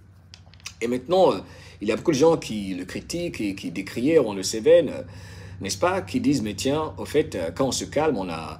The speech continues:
<laughs> on se rend compte que t'as raison. » Et c'est une guerre. <laughs>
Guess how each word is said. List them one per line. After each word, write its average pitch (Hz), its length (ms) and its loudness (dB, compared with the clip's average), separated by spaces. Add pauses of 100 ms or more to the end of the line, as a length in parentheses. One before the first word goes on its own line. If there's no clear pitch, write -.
<laughs> - 80 -2
on 135 60 0
se - 100 -2
rend 120 160 -4
compte 120 160 -4
que - 80 -8
t'as - 140 -6
raison. » 127 360 -2 (560)
Et - 120 -2
c'est - 200 -2
une 135 120 2
guerre. 214 360 4 (1120)
<laughs> 262 60 2